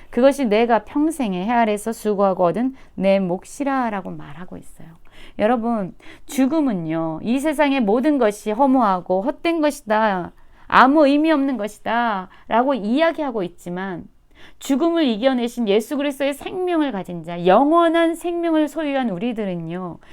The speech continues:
그 죽음조차 이 세상에서의 모든 허무함을 이야기하는 그 죽음조차 우리를 가둬둘 수 없다라는 거예요. 죽음을 이겨내신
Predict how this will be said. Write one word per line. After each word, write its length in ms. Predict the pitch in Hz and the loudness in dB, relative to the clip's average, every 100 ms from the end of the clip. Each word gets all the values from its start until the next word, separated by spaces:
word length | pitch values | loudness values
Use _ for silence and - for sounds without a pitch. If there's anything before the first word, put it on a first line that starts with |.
| - - | -20 -8
그 320 | - 330 349 | 0 2 2
죽음조차 920 | 349 233 233 302 285 240 202 - 156 - _ _ _ - - - - | 0 -4 0 -2 -2 -6 -8 -10 -10 -10 _ _ _ -20 -20 -20 -2
이 220 | 247 339 | 2 2
세상에서의 960 | 349 277 269 277 262 262 262 269 254 262 | 2 -2 0 0 0 -2 -2 -2 0 0
모든 480 | 196 226 311 330 330 | 0 -2 -2 -2 -2
허무함을 480 | 359 349 339 302 240 | -2 0 0 2 0
이야기하는 580 | 220 220 214 208 214 | -2 -2 -4 -6 -6
그 240 | 208 269 269 | -4 -4 -6
죽음조차 1080 | - 247 294 311 294 185 - - 180 175 165 - - | -6 -4 0 -2 -2 -6 -10 -8 -4 -4 -6 -14 -12
우리를 340 | - 226 269 262 | -4 0 0 -2
가둬둘 560 | - 190 190 277 233 | -4 -6 -2 -2 -4
수 180 | 196 - | -8 -6
없다라는 600 | 147 - 208 262 220 160 | -8 -6 -4 -4 -4 -8
거예요. 400 | 151 156 - - - _ _ _ - - - | -12 -14 -14 -18 -20 _ _ _ -20 -20 -20
죽음을 420 | - 277 339 339 | -4 0 2 2
이겨내신 640 | 269 247 262 262 262 262 247 | 2 0 0 -2 -2 -2 -4